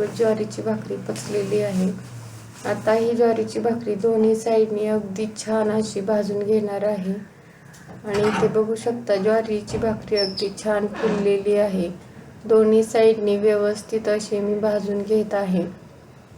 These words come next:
मस्त अशी आपली खमंग खरपूस ज्वारीची भाकरी ही तयार झालेली आहे. आता आपण मस्त झणझणीत पिठलं आणि ज्वारीची भाकरी सर्व करून घेऊया.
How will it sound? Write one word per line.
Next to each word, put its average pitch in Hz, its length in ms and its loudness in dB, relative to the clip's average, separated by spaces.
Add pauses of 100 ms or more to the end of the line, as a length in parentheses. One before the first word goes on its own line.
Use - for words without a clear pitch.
(540)
मस्त 240 320 -4
अशी 226 320 2
आपली 214 320 0 (120)
खमंग 214 440 2 (180)
खरपूस 208 520 -2
ज्वारीची 214 460 0
भाकरी 214 400 -2
ही 208 180 -4 (100)
तयार 196 340 2
झालेली 220 540 -2
आहे. 214 280 -2 (560)
आता 220 260 -2
आपण 208 480 2
मस्त 226 360 -2
झणझणीत 208 720 0 (120)
पिठलं 214 440 -2
आणि 208 200 -2
ज्वारीची 208 540 -4
भाकरी 196 380 -2
सर्व 208 340 -2 (120)
करून 196 300 -2
घेऊया. 202 420 0